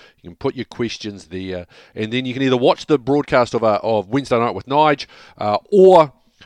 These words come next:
if I'm not doing that, it'll come up on the, the Nigel Yalden Podcast when I get the opportunity, which is what we are doing right now. So let's, uh, crack on into this, and let's get things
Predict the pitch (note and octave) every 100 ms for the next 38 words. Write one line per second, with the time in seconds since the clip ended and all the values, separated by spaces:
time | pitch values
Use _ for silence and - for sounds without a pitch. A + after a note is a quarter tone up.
0 | _ A#2 A#2 - A#2+ C#3 C3+ B2+ A#2+ C3+
1 | B2+ A2 F#2+ - B2+ A#2 G#2+ G#2 F#2+ F#2
2 | G#2+ G#2 G#2+ G2 F#2 G#2 - G2 F#2 G2
3 | F#2 F#2 F2+ F2 F2+ G#2 G#2 D3 G#3+ A2
4 | A#2 A#2 G#2+ A#2 B2 B2+ _ _ _ G2+
5 | A2 G#2 _ _ C3 D3+ F#2 - - C3+
6 | E2+ G2+ A#2+ - G#2+ - C#3 C3 A#2 -
7 | _ F3+ E3+ D#3+ F#3 - - - _ -
8 | - _ - C3 B2 C3 C3+ D3+ D3+ -
9 | C#3+ C3+ C3 A#2+